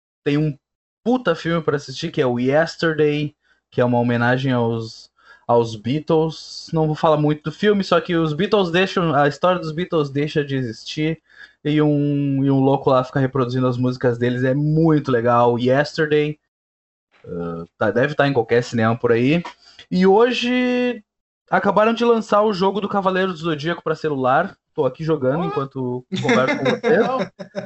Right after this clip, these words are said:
Speaker 1: Então, se alguém não
Speaker 2: Caramba.
Speaker 1: tiver nada pra fazer, é o
Speaker 2: Pô.
Speaker 1: Cavaleiros, é o Saint Seiya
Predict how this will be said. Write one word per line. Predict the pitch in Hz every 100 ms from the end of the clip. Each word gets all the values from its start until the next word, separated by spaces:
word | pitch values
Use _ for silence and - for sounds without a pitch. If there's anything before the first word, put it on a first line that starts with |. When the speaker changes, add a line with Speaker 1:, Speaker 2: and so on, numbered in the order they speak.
| - -
Speaker 1:
Então, | 220 233
se | 254
alguém | 240 226
não | 240 262 240
Speaker 2:
Caramba. |
Speaker 1:
tiver | 240 202 208 214
nada | 202 202 202
pra | 202
fazer, | 202 185 190 226 311 - _ _ _ _ _ _ _ _ _ -
é | 180
o | 190
Speaker 2:
Pô. | -
Speaker 1:
Cavaleiros, | 196 196 190 214 233 196
é | 190
o | 185 185
Saint | - 233 233 220
Seiya | - 226 233 220